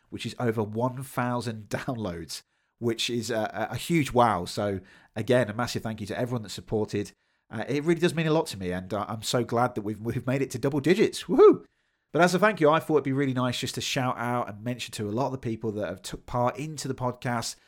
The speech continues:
who've left a review, who's really supported me on this journey. I, I really do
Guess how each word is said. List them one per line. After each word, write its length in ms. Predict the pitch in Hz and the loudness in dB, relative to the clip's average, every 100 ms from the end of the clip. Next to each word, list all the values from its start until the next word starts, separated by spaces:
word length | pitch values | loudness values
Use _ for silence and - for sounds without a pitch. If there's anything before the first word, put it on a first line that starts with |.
| _ - | _ -12
who've 140 | 98 | -8
left 180 | 104 104 | -8 -6
a 40 | |
review, 640 | 98 95 123 131 131 127 - _ _ | -6 -4 2 4 4 2 -4 _ _
who's 200 | 113 110 | -8 -2
really 220 | 160 190 | 2 2
supported 440 | - 147 - 120 107 | 2 -2 0 0 0
me 100 | 107 | -6
on 100 | 101 | -6
this 160 | 101 | -8
journey. 280 | - 104 90 | -4 -4 -2
I, 120 | 92 | -2
I 220 | 113 104 127 | -4 -2 -2
really 360 | 143 165 135 | 4 4 2
do 440 | - 120 110 110 | 0 0 2 0